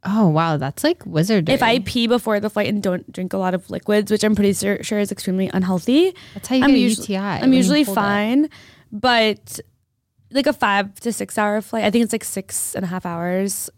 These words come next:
Speaker 2: Yeah, it's a little risky. Um, but I do like window. I like to be able to, like, kind of sleep acro-, against the wall.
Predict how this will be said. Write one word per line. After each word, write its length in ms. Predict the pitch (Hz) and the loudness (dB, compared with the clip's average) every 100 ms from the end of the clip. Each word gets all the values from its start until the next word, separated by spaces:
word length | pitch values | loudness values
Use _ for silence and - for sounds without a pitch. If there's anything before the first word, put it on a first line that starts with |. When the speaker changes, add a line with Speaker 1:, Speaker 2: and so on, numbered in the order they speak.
| - | -6
Speaker 2:
Yeah, 360 | 254 240 226 220 | 0 2 0 -2
it's 160 | - | -4
a 60 | 311 | 0
little 220 | 294 226 | 2 2
risky. 520 | - - - - 226 - - - - | 0 -8 -8 -6 -6 -8 -14 -14 -4
Um, 600 | 240 247 226 214 208 196 - _ _ _ _ _ _ _ _ - | 0 2 2 0 -4 -6 -12 _ _ _ _ _ _ _ _ -6
but 180 | 240 269 | 0 2
I 80 | |
do 140 | 254 262 | 2 2
like 180 | 269 214 | 0 0
window. 260 | 190 185 | -2 0
I 100 | 196 | 2
like 280 | 208 214 226 | 2 2 -2
to 140 | - 277 | -4 -2
be 140 | 220 | 0
able 140 | 214 208 | -2 -2
to, 140 | - | -6
like, 80 | 202 | -8
kind 260 | - 202 190 | -4 -2 -2
of 160 | 170 - - | -6 -16 -20
sleep 500 | - 214 196 185 - _ _ _ _ | -18 -8 -8 -8 -12 _ _ _ _
acro-, 240 | 226 - - | -8 -6 -2
against 380 | - 208 190 - | 0 2 0 -4
the 80 | 190 | -4
wall. 320 | 76 - | -4 -8